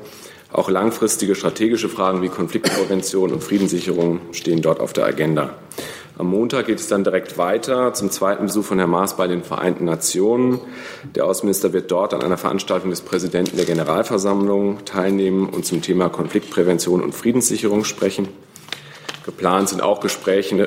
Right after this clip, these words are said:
und Treffen am Rande, bei denen Außenminister Maas für die deutsche Kandidatur als nichtständiges Mitglied im Sicherheitsrat zwanzig neunzehn, zwanzig zwanzig werben wird. Dienstagnacht geht es dann zurück nach Brüssel, wo am Mittwoch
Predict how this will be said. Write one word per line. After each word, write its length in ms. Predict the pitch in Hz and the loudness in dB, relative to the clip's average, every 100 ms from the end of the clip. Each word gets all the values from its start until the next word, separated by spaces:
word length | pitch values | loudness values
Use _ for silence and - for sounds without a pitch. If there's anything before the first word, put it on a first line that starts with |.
| - | 0
und 260 | 90 - | -4 -4
Treffen 320 | - 101 - - | 0 0 2 0
am 120 | 85 | 0
Rande, 360 | 82 101 113 | 0 0 0
bei 120 | 98 85 | 0 0
denen 180 | 87 | 0
Außenminister 580 | 71 87 - 90 82 87 | 2 0 0 -2 0 0
Maas 280 | 82 82 87 | 2 0 0
für 80 | 87 | -4
die 100 | 82 | -2
deutsche 280 | 85 85 90 | 0 0 -2
Kandidatur 600 | 87 87 - 85 92 87 | 0 2 0 -2 0 0
als 200 | - 95 | 0 -4
nichtständiges 760 | 85 - 90 82 85 - - | -2 0 0 2 2 2 0
Mitglied 380 | 87 - 87 - | -2 0 0 0
im 80 | 82 | 0
Sicherheitsrat 760 | 87 85 78 78 - 80 78 | 0 2 2 0 0 0 0
zwanzig 440 | - 80 73 76 73 | -2 -4 -4 -4 -4
neunzehn, 500 | 73 80 80 78 78 | 0 0 0 0 0
zwanzig 440 | - 71 71 69 | 0 -2 -2 -2
zwanzig 540 | - 69 76 76 - - | -2 0 2 2 0 0
werben 300 | 71 67 60 | 2 2 2
wird. 300 | 55 - - - - - - - - | 0 -2 -10 -14 -14 -12 -14 -14 -4
Dienstagnacht 800 | 101 104 - 95 90 98 143 - | 0 0 0 0 2 2 0 0
geht 140 | 117 - | 0 2
es 80 | |
dann 100 | 107 | 2
zurück 300 | 101 101 101 | 2 0 0
nach 180 | 95 - | 0 -2
Brüssel, 560 | 98 113 - 139 135 107 | -2 -2 0 2 2 2
wo 140 | 101 | 2
am 200 | 90 90 | 2 2
Mittwoch 600 | 95 113 127 123 120 - | 2 0 0 0 0 -6